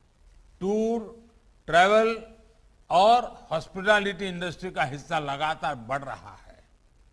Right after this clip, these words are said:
स्वाभाविक है कि इसमें गोवा की हिस्सेदारी भी काफी अधिक है। बीते कुछ सालों में टूरिज्म और हॉली-, हॉस्पिटैलिटी सेक्टर को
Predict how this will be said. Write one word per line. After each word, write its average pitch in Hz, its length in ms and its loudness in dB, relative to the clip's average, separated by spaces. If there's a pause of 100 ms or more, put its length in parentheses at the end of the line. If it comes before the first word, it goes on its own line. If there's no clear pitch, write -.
(300)
स्वाभाविक 143 640 -4
है 175 440 -8 (500)
कि 160 80 -10
इसमें 147 340 -8
गोवा 160 300 -2
की 147 160 -10
हिस्सेदारी 135 640 -8
भी 131 160 -12
काफी 123 460 -12
अधिक 120 460 -14
है। 78 220 -20 (1040)
बीते 139 320 -8
कुछ 147 200 -12
सालों 156 400 -4
में 185 240 -10 (840)
टूरिज्म 202 540 -4
और 165 140 0
हॉली-, 165 360 -8
हॉस्पिटैलिटी 180 760 -4
सेक्टर 160 360 -8
को 131 420 -14